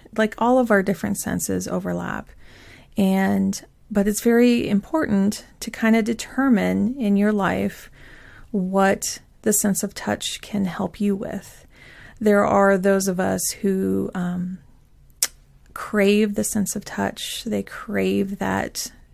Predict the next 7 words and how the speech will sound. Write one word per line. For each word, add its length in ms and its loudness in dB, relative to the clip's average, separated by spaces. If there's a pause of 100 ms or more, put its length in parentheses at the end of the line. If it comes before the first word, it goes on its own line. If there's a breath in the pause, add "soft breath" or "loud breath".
touch 260 -8
from 160 -6
other 200 -4
people. 680 -2 (340 loud breath)
They 140 -2
crave 580 -4
feeling 760 -2